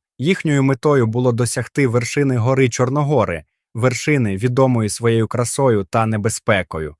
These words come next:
Пригода почалася з піднесеним настроєм, коли вони виїхали з села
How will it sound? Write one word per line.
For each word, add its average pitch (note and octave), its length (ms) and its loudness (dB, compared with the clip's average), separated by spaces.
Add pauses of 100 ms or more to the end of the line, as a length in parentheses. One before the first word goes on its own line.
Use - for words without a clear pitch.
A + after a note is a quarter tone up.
(300)
Пригода C#3+ 440 2
почалася B2 560 0
з - 80 -6
піднесеним C3+ 680 -2
настроєм, G2+ 580 -2
коли D#3 240 0
вони C#3+ 240 0
виїхали C3+ 540 0
з - 60 -6
села C3 440 0